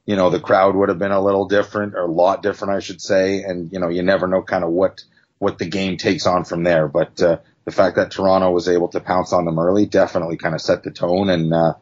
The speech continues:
uh, and, you know, as a result, uh, they were able to run away with a convincing win.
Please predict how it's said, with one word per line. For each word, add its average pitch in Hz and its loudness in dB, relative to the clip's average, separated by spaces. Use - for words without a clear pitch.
uh, 87 -6
and, 87 -4
you 87 2
know, 82 4
as 80 4
a 82 6
result, 82 2
uh, 85 4
they 90 -2
were 104 2
able 107 2
to - -2
run 95 4
away 92 0
with 92 -2
a 90 0
convincing 87 -4
win. 95 -2